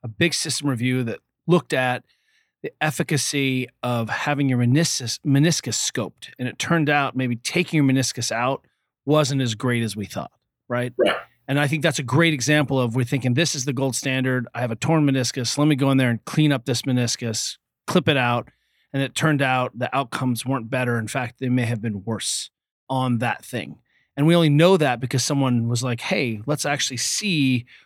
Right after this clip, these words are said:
Speaker 1: what's happening when we do these things." And now we can have a, make a little bit better decision about, should I have this, I have a torn meniscus, should I get it cut out or not? I think that for me is a great example of sort of what you're talking about and how it can real drive real change and real efficiency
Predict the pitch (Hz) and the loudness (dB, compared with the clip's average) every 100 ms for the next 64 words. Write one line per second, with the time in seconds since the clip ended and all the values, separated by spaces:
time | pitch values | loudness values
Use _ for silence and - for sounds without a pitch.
0 | _ _ 147 - - 160 151 143 131 131 | _ _ -4 -2 -2 -2 0 0 2 2
1 | 131 127 113 127 117 110 - 104 60 - | 2 0 2 0 0 -4 -4 -10 -10 -14
2 | - 123 143 151 147 123 113 120 113 117 | -4 -2 0 2 0 0 -2 -2 -2 -2
3 | 143 165 160 139 143 147 151 110 131 123 | -2 2 2 2 2 2 0 0 0 0
4 | 117 - 196 139 127 117 - - 160 139 | -2 0 0 2 0 -2 -2 -2 0 0
5 | 127 117 117 113 117 110 - _ - _ | 0 -2 -4 -4 -4 -4 -8 _ -20 _
6 | 135 120 156 160 147 131 120 127 117 - | -4 -2 2 4 4 0 -2 -4 -4 -2
7 | 131 117 120 117 - - - _ - 143 | -2 -2 -2 -4 -6 -20 -20 _ -4 -2
8 | 127 117 104 127 92 127 139 151 151 - | 0 -2 0 -2 -2 0 2 2 0 -4
9 | - 139 135 117 110 143 135 110 123 120 | 0 2 2 0 -4 -2 -2 -2 -4 -4
10 | 120 104 - 113 104 123 113 - 131 127 | -4 -4 -4 -6 -4 -4 -4 -4 -4 -2
11 | 123 113 135 127 - 131 143 147 123 110 | -4 -4 -4 -6 -4 -2 0 -2 -4 0
12 | 131 156 123 156 151 143 131 110 127 127 | 2 2 2 0 2 2 0 -2 -2 -2
13 | 110 151 135 120 131 123 110 | -4 -4 -4 -4 -4 -2 -4